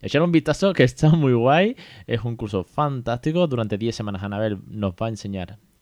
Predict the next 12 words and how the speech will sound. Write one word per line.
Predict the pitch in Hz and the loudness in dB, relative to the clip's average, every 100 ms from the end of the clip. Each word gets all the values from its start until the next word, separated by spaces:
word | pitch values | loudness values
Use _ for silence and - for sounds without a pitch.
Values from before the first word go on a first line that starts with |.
| - | -2
todo | 123 117 | 0 0
aquello | 104 107 98 | -2 -4 -6
que | 95 | -6
tiene | 101 95 | -6 -6
que | 92 | -6
ver | 87 - | -8 -4
con | 113 | -2
la | 101 | 0
lectoescritura. | 127 123 113 143 147 143 202 - - - | -2 -4 -4 -4 -2 -4 -4 -10 -20 -8
Promete | - 123 160 147 | 0 2 2 0
volver | 101 101 107 160 - | 2 2 4 2 0
porque, | 113 101 90 - | -8 -6 -8 -10